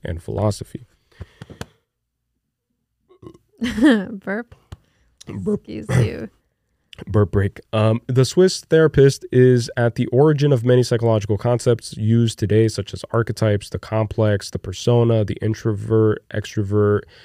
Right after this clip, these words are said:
Speaker 1: synchronicity, the shadow self, the integration of the shadow self, which I'll also discuss in, like, future episodes. He was highly influenced by the occult background of his family. Carl Gustav, his grandfather, was an avid Freemason. Here we go. There,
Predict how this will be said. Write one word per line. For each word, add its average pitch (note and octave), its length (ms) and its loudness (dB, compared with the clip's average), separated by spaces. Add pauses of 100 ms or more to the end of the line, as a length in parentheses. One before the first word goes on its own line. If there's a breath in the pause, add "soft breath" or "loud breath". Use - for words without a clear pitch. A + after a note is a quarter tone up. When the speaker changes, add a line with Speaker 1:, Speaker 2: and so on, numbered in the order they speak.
(100)
Speaker 1:
synchronicity, G#2+ 840 0
the F2+ 120 -6
shadow G2+ 420 -4
self, G2+ 400 -4
the F#2+ 140 -6
integration G#2 580 -4
of G2 100 -8
the F#2+ 80 -8
shadow G2 340 -4
self, F#2+ 420 -6
which F#2 220 -10 (420)
I'll G#2 100 -4
also G#2 320 -2
discuss G2 420 -4
in, F#2+ 60 -6
like, F2 120 -10
future G2 280 -6
episodes. A2+ 480 -2 (640 loud breath)
He - 140 0
was C#3+ 140 4
highly F3 340 2
influenced A#2+ 680 2
by A2 140 2
the G#2 140 0
occult C#3+ 480 0
background A2 420 0
of F#2 120 -2
his F2+ 120 -6
family. C3 460 0 (320)
Carl D#3 460 2
Gustav, G#2+ 720 -2
his G2 200 -4
grandfather, G2+ 640 0
was G#2+ 200 0
an G2 120 -4 (100)
avid C3 420 -2
Freemason. A2 800 -4
Here F#2 200 -6
we G2+ 80 -6
go. G#2 220 -2
There, F#2+ 360 -4